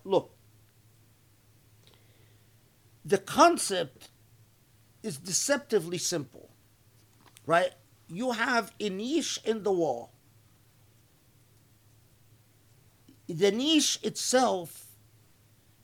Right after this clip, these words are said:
is not illuminated.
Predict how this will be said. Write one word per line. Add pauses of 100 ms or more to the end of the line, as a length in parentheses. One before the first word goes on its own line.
(720)
is
not (760)
illuminated.